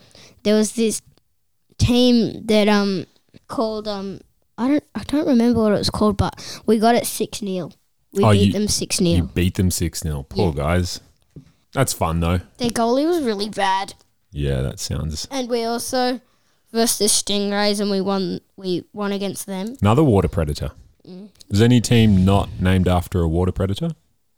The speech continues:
Speaker 1: The Saps.
Speaker 2: A marine. The Saps.
Speaker 1: Byron Saps.
Speaker 2: Oh yeah, the Byron Saps.
Speaker 1: We, we lost, um, one. Uh, we lost two zero, two one to them, I think.
Speaker 2: I love that. You've got all these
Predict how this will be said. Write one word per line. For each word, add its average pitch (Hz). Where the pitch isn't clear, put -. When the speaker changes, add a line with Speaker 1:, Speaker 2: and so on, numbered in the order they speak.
Speaker 1:
The 196
Saps. -
Speaker 2:
A 85
marine. 82
The 92
Saps. -
Speaker 1:
Byron 208
Saps. -
Speaker 2:
Oh 110
yeah, 107
the 98
Byron 95
Saps. -
Speaker 1:
We, 220
we 247
lost, 262
um, 202
one. 196
Uh, 185
we 202
lost 233
two 202
zero, 190
two 240
one 196
to 262
them, 330
I 247
think. -
Speaker 2:
I 98
love 87
that. 73
You've 87
got 98
all 92
these 85